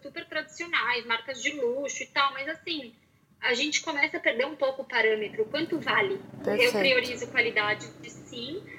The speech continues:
Speaker 1: mas eu av-, avalio outros critérios, o quão perecível aquele item é.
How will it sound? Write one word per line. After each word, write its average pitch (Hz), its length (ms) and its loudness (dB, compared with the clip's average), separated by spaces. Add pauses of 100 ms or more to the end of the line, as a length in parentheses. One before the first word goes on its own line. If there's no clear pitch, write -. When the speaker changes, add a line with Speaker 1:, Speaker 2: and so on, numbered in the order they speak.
(100)
Speaker 1:
mas 302 200 8
eu 339 80 2
av-, 320 200 0
avalio 302 760 2
outros 349 360 -2
critérios, 403 640 6
o - 80 -2
quão 311 180 -2
perecível 330 800 0
aquele 285 360 -2
item 302 260 2
é. - 200 6